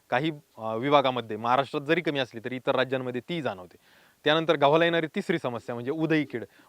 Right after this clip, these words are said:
उदई किडीची समस्या येते. जर आपण शेणखत वापरत असाल, आपल्या जमिनीमध्ये, अ, न कुजलेलं, अ, मटेरियल जर असेल, काही, अ, अंश असतात जुन्या पिकांचे, तर ते जर कुजलेले नसतील तर तिथं उदईची समस्या जाणवते. त्यानंतर गव्हाला, अ, जो बुरशीजन्य समस्या येते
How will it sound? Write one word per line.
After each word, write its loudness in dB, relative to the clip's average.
उदई 2
किडीची -2
समस्या -4
येते. -6
जर 0
आपण -2
शेणखत -4
वापरत -4
असाल, -8
आपल्या 0
जमिनीमध्ये, -2
अ, -4
न 2
कुजलेलं, 4
अ, -6
मटेरियल 2
जर 2
असेल, -6
काही, -4
अ, -8
अंश 2
असतात -2
जुन्या -2
पिकांचे, -10
तर -6
ते 2
जर -2
कुजलेले 0
नसतील -8
तर -8
तिथं -4
उदईची -2
समस्या -10
जाणवते. -14
त्यानंतर 2
गव्हाला, 4
अ, -4
जो -2
बुरशीजन्य -2
समस्या -6
येते -6